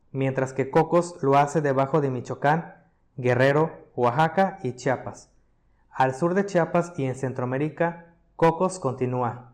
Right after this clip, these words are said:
pero ahora subduciendo debajo de la placa del Caribe. La placa norteamericana tiene desplazamientos hacia el sur,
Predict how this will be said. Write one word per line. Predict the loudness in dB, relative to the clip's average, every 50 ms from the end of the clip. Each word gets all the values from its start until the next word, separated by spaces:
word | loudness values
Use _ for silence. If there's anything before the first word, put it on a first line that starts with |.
| _ _ _ _ _ _
pero | 0 2 4 4
ahora | 4 4 6 6 6 4 2 0 -4
subduciendo | -8 -2 -2 -2 -2 -2 -4 -6 -6 -4 -2 0 0 0 0 0 0 0 0 -4 -10 -6
debajo | -4 -2 0 0 0 0 2 2 2
de | 2 2
la | 0 -2 -2 -2
placa | -2 -2 -2 -2 -2 -2
del | -2 -2 -4
Caribe. | -4 -6 -6 -6 -8 -10 -12 -16 -20 _ _ _ _ _ _ _ _ _ _ _ _ _ _ _ _ _ _ _ -4
La | 0 2 4 4 4
placa | 4 2 2 4 4 4
norteamericana | 4 4 2 0 -2 -2 -2 -2 -2 -2 -2 -2 -2 0 0 -2 -2 -4 -8 -6
tiene | -2 -2 0 0 2 0
desplazamientos | 0 -2 -2 -4 -4 -4 -4 -4 -6 -8 -8 -8 -8 -6 -8 -8 -8 -6
hacia | -4 -4 -4 -4 -4 -6 -6
el | -6 -4
sur, | -4 -4 -4 -4 -6